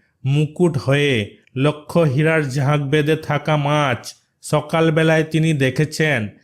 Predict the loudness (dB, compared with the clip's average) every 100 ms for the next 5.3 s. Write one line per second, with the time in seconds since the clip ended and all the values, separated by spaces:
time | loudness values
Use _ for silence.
0 | _ _ -4 0 0 0 0 0 -2 0
1 | 0 2 2 2 4 2 -2 -14 _ -4
2 | -2 0 0 0 0 0 2 2 2 0
3 | 2 2 4 2 -2 -10 -4 -2 0 0
4 | 0 0 2 0 0 0 2 2 0 0
5 | 0 0 -2